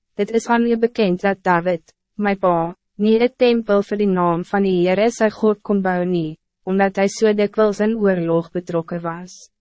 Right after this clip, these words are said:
Die Heere het hom die oorwinning oor al sy vijanden gegee en nou het die Heere ook vir my aan alle kanten rus gegee.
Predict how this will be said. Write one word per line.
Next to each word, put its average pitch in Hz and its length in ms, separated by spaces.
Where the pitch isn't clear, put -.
Die 220 160
Heere 240 240
het 262 160
hom 214 160
die 208 160
oorwinning 233 580
oor 196 220
al 208 160
sy 233 160
vijanden 202 560
gegee 180 480
en 185 140
nou 175 160
het 190 120
die 202 140
Heere 190 380
ook 208 240
vir 185 100
my 180 120
aan 165 240
alle 202 180
kanten 180 340
rus 175 220
gegee. 175 480